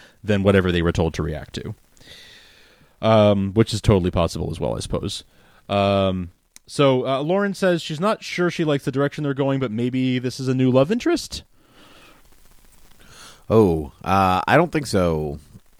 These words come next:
Speaker 2: Well, no, I don't think so.
Speaker 1: I, I can
Speaker 2: No.
Speaker 1: see where you're coming from there, Lauren, because I, I can see, like, the, the
Speaker 2: You could,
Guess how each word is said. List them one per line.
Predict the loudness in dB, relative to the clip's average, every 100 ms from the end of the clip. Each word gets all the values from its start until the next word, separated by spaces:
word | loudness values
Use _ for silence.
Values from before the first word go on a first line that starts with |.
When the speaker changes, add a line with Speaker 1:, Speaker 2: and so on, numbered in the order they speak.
| -20 _ 2
Speaker 2:
Well, | 4 6 4 4 0 -6 _ _ _ _ _ _ -2
no, | 2 2 2
I | 0
don't | -2
think | -6 -12
so. | -10 -10 -12 _ -20 -18 -2
Speaker 1:
I, | 0 4
I | 2
can | 4 2
Speaker 2:
No. | 0
Speaker 1:
see | -2 0 0 -2
where | -2 -2 0
you're | 0 -2
coming | -2 -2 -4
from | -6 -4 -4 -6 -8
there, | -2 0
Lauren, | 0 0 0
because | -2 -2 -4 -4
I, | -4 -2
I | -4
can | -4 -6
see, | -2 0 0
like, | 0 -2 0
the, | 2 2 -2 -20 -6
the | -2 0 -2 _ _ -20 -20 _ _ -10
Speaker 2:
You | -6 0
could, | 0